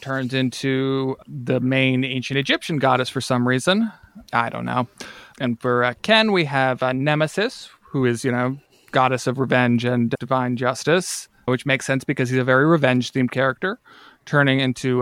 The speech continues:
Kala Nemi, who is a figure in Indian mythology. Several figures, actually. They tend to be killed by one of the gods. <laughs> That seems to be the linking thing. The game says something about how they're representative of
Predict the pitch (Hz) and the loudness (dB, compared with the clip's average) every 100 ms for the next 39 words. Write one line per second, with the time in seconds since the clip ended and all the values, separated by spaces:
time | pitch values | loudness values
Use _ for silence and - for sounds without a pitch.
0 | - - 135 135 135 139 160 220 370 330 | -2 0 2 2 2 2 2 0 -4 -10
1 | - 131 131 131 123 127 123 - 123 120 | -10 -10 -8 -6 -6 -6 -10 -12 -10 -8
2 | 120 - _ _ _ _ _ - - 156 | -10 -12 _ _ _ _ _ -20 0 2
3 | 143 143 135 135 135 143 139 147 151 160 | 2 0 -2 -2 0 -2 0 0 0 0
4 | 170 170 165 - - 285 220 139 139 131 | -2 -4 -6 -10 0 2 4 2 -2 -4
5 | 131 131 127 - 143 139 135 - 147 139 | -2 -2 -4 -2 -2 0 -4 -4 -4 -4
6 | - 185 190 180 170 160 156 147 135 _ | -2 0 0 -2 -4 -2 -2 -4 -8 _
7 | - - 160 151 143 143 143 135 143 143 | -8 0 2 2 2 2 2 -2 -2 -2
8 | 139 139 135 _ _ _ - 147 147 156 | -4 -4 -4 _ _ _ -2 2 4 4
9 | 151 - - - - - _ - - 151 | 0 -14 -16 -12 -10 -12 _ -18 -2 -2
10 | - 143 147 139 139 143 135 151 135 147 | 0 -4 -2 0 0 0 -2 -6 -2 -2
11 | 147 151 - - - 170 190 190 190 - | -2 -6 -14 -18 -2 2 4 4 2 2
12 | 175 - 170 165 160 151 147 139 143 143 | 0 0 -2 0 0 2 2 0 -2 0
13 | 139 135 123 - 151 143 143 139 131 127 | 0 -2 -4 -12 -2 -2 0 2 2 2
14 | 127 123 117 | -2 -2 -6